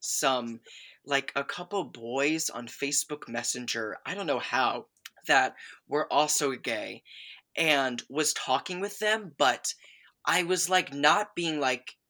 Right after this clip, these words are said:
I was tell-, I was, like, l-, telling myself, I'm like, "You d-, having this does not m-, like, having these conversations and talking about these things does not mean that you're gay.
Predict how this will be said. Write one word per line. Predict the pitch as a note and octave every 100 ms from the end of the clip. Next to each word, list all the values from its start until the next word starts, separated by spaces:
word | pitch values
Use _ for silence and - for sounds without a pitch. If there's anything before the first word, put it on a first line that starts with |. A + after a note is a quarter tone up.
| _ - -
I | -
was | F#3+ F3+
tell-, | - G3
I | F3+
was, | F#3+ G3+
like, | G3 -
l-, | C#3+ -
telling | - G#3 F#3
myself, | D3+ - C3+ C#3+
I'm |
like, | C3+ B2 - - - _ _ _
"You | B2+ C#3+ G3 G#3
d-, | C#3 -
having | C3+ D3 E3 F3+
this | G3+ G3
does | - D3+ B2+
not | C#3 C3+
m-, | A#2+ B2 _
like, | C#3+ B2
having | C#3+ D3+ E3
these | D3+
conversations | - D3 C#3 - B2+ B2 D#3 C#3+
and | A#2+
talking | - A#2+ - C#3
about | B2+ B2
these | C3+ -
things | C#3 C#3+ E3 - - - - - -
does | D#3 C#3
not | C#3 C3 -
mean | C3 C3 B2+ B2 B2 A#2 - _ _ _ -
that | C3 A#2 A2 - - - _ _
you're | B2 B2+ G#2+
gay. | G#2 A#2 F2+ C2